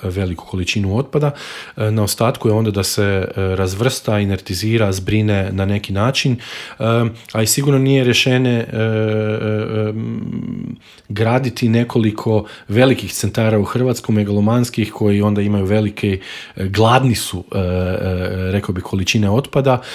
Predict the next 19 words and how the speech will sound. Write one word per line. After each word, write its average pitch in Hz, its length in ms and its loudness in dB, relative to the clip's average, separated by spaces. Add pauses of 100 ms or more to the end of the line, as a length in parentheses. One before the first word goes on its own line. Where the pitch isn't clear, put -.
(200)
e, 113 120 0
koji 120 180 2
se - 140 0
onda 113 160 2
mora 107 260 4
uvoziti 107 520 0
i 98 60 0
pitaj 120 240 -2
Boga 107 280 0
onda 98 220 0
iz 92 140 -2
kojeg 95 300 -2
se, 95 300 -2 (340)
e, 92 140 -2
sve, 98 440 0
e, 98 80 -2
m, 92 340 0 (600)
e, 95 280 -6
lokacija 95 800 0